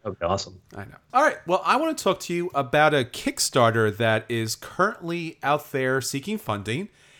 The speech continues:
Speaker 2: And this is Zipang Portable. This is a, uh, quick playing card game. Think of Love Letter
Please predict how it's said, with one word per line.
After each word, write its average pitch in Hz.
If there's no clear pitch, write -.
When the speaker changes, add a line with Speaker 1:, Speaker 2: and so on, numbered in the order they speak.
Speaker 2:
And 143
this 196
is 196
Zipang 190
Portable. -
This 254
is 233
a, 160
uh, 131
quick 233
playing 160
card 175
game. 95
Think 269
of 208
Love 175
Letter 107